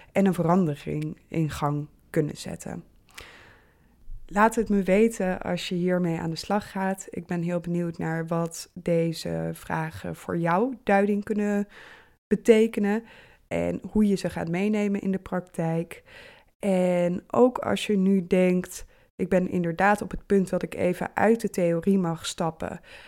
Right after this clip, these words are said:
en aan de slag mag gaan in de praktijk," kijk dan even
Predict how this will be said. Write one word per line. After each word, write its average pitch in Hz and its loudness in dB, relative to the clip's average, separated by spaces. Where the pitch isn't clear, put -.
en 170 -4
aan 180 -2
de 170 -4
slag - -2
mag 170 -4
gaan 165 -2
in 190 2
de 175 0
praktijk," 175 -2
kijk 208 4
dan 190 0
even 180 2